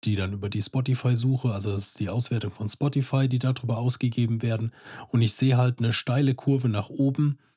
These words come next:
wie mein Podcast ausgespielt wird. Also von daher, man schafft's dann schon relativ gut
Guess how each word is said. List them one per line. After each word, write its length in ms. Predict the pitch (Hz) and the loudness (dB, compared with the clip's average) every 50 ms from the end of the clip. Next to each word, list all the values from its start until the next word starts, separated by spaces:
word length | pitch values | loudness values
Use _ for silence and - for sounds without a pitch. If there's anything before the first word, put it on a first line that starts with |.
| _ _ _ _ _ _ _ _ _ _ _ _ - | _ _ _ _ _ _ _ _ _ _ _ _ 2
wie 140 | 143 139 | 4 4
mein 220 | 131 131 127 123 123 | 6 6 4 4 2
Podcast 420 | - 143 - - - 101 - - | 0 -2 -4 -2 -2 -4 -4 -4
ausgespielt 680 | - 98 101 - - 110 - - - - 113 107 104 - | -6 -8 -6 -6 -4 -4 -6 -6 -4 -4 -4 -4 -2 -2
wird. 120 | 104 98 | -4 -4
Also 180 | 104 110 110 117 | -2 -2 -2 -2
von 220 | - - 117 113 | 0 0 0 0
daher, 460 | 110 123 120 123 123 127 127 127 123 - - - - - _ _ - | 0 0 2 2 4 4 4 2 2 -2 -6 -20 -20 -20 _ _ -2
man 100 | - 113 | -2 0
schafft's 400 | - - - 135 139 - - - | 0 2 2 0 0 0 -2 -4
dann 160 | - 123 120 117 | -2 0 -2 0
schon 220 | - - 135 135 | 0 2 2 2
relativ 500 | 127 139 139 135 127 120 120 107 - - | 2 2 2 2 0 0 -2 -4 -4 -4
gut 380 | - - 139 151 156 - - | -2 0 2 2 0 -2 -6